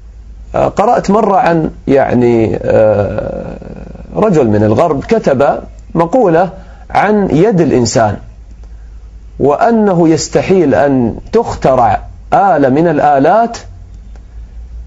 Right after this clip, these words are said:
مثل يد الإنسان في القدرة والتكيف والبساطة. انظر إلى هذه اليد، يعني، اليد التي هي في،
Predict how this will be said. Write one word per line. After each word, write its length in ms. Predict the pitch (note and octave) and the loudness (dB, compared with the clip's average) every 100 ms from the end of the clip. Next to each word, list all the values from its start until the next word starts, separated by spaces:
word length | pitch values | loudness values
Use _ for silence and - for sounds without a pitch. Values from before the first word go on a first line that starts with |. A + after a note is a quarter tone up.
| - - - - - - - - - - | -16 -16 -18 -18 -20 -20 -18 -18 -16 -2
مثل 360 | F3 A#3 G3+ C3+ | 0 2 2 2
يد 220 | D#3+ F#3+ | 2 2
الإنسان 640 | F3+ D#3 C#3+ F3 G3 G#3 - | 2 0 0 2 2 0 0
في 440 | - E3+ E3 - - | 0 2 2 -2 -2
القدرة 640 | C#3 B2+ F3 C#3 D#3 D#3 - - - - - - | 0 2 2 2 0 -4 -14 -20 -20 -20 -10 0
والتكيف 1120 | C#3 C#3+ - - - B2+ E3 D#3+ D#3 D#3 - | 2 2 0 -2 -2 0 2 4 2 0 0
والبساطة. 760 | C#3+ A#2 G#2+ A#2+ G#2+ G2+ F2+ - - | 2 2 0 0 0 0 -4 -8 -2
انظر 220 | B3 B3 G#3+ | 0 2 2
إلى 160 | G#3 | 2
هذه 140 | G#3+ G3 | 2 2
اليد، 380 | G3+ A#3 A#2 - | 2 2 -2 0
يعني، 360 | B2 A2 A#2 A#2 | 2 2 2 4
اليد 300 | D3 F#3 C3 | 4 2 2
التي 560 | A#2 D3 C#3 C3 D3 | 2 2 2 2 2
هي 80 | C3 | 2
في، 400 | - C3+ C3 | 2 0 0